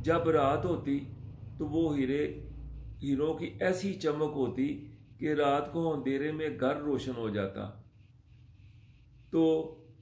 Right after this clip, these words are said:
वो जो खबर थी वो जंगल में आग की तरह फैल गई। ऐसे ही बादशाह को भी खबर हो गई। तो बादशाह को जब पता चला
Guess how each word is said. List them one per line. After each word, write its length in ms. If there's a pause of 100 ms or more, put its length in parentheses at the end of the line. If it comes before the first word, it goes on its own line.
(520)
वो 260
जो 160
खबर 380
थी 240 (560)
वो 500 (1040)
जंगल 460
में 320
आग 180
की 200
तरह 280
फैल 280
गई। 260 (1300)
ऐसे 260
ही 120 (100)
बादशाह 420
को 140
भी 120
खबर 320
हो 140
गई। 120 (760)
तो 120
बादशाह 440
को 120
जब 280
पता 220
चला 320